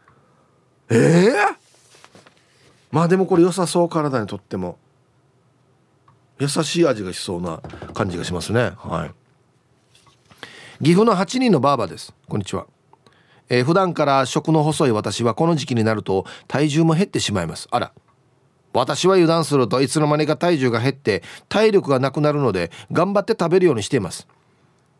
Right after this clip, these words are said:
好きでもないゴーヤーや、あら？好きじゃないんだ。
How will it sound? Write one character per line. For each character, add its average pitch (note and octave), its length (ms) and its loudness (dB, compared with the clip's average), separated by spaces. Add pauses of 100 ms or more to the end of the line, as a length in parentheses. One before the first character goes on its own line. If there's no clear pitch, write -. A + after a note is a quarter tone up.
(340)
好 - 80 -10 (100)
き F3 120 0
で F3 80 4
も F3 100 0
な C#3+ 100 2
い A#2+ 60 0
ゴ C3 240 2
ー - 20 2
ヤ B2 100 2
ー A#2+ 40 0
や、 A#2+ 240 -2
あ D3+ 60 0
ら？ - 120 -6 (220)
好 - 140 -10
き D4+ 80 -4
じ G3 60 4
ゃ - 20 4
な A#3 100 4
い E3 60 4
ん - 20 -2
だ。 G2 160 -6